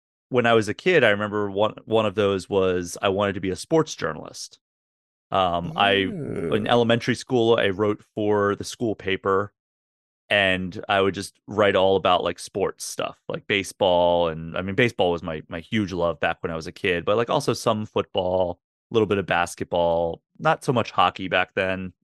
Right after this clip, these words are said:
Speaker 1: Um, but yeah, sports journalist was probably, like, the answer, like, that wasn't, like, some crazy dream of, like, becoming a baseball player. But then, like, you know, I've gone through stints where it's like, maybe I'd be a teacher,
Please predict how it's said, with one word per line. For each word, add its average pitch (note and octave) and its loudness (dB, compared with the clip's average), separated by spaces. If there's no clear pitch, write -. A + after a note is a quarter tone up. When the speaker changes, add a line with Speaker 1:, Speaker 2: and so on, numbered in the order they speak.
Speaker 1:
Um, E2+ -2
but F#3+ 4
yeah, F#3+ 8
sports F#3+ 2
journalist D#3+ 0
was C#3 -10
probably, A#2+ 2
like, G#2 -2
the A2 -2
answer, G2 0
like, F2+ -2
that - 0
wasn't, F#2 -4
like, E2+ -2
some F2+ -4
crazy F#2+ -2
dream F2 -6
of, F2 0
like, F2 -2
becoming F#2 -6
a F2 -4
baseball F#2 -2
player. F2+ 2
But G2 -2
then, C#3+ 6
like, A#2+ 2
you C#3 0
know, A2 2
I've G2 0
gone A#2 4
through G2+ -12
stints F#2 -4
where F#2+ 4
it's F2+ -4
like, F#2 -8
maybe F#2 -2
I'd F2 -2
be F2+ -4
a E2+ -4
teacher, G#2 2